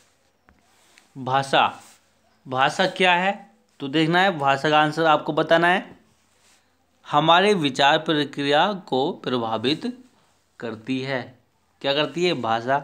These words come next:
अगला question है, इनमें से किनका नाम सृजन, सृजन शास्त्र के पिता से जुड़ा है, यानी कि जुड़ा हुआ है?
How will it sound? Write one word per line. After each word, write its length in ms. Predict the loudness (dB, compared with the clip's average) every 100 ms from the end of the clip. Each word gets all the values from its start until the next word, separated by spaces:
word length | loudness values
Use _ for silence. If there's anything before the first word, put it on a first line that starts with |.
| -4
अगला 200 | -4 -2
question 320 | -2 -2 0
है, 240 | 0 -2 -8 -20 _ _ _
इनमें 300 | -2 0 2 2
से 260 | 2 0
किनका 460 | 0 -2 -2 0 0
नाम 480 | 2 2 2 0 -4 -14 _ _ _ -14
सृजन, 640 | -4 -2 0 0 0 -2 -8 _ _ _ _ _ _ _ _ _ _ -18
सृजन 600 | -2 2 4 4 2 0
शास्त्र 440 | -2 0 0 -2 -4
के 140 | -2
पिता 400 | 0 -2 2 2
से 160 | 2 0 -2 -4 -16 -18
जुड़ा 420 | -8 0 4 4 2
है, 440 | 0 -2 -4 -18 _ _ _ _ _ _ -8
यानी 180 | -4
कि 120 | -2 -2
जुड़ा 380 | 0 2 2 2
हुआ 300 | 2 2 2
है? 380 | 0 -4 -4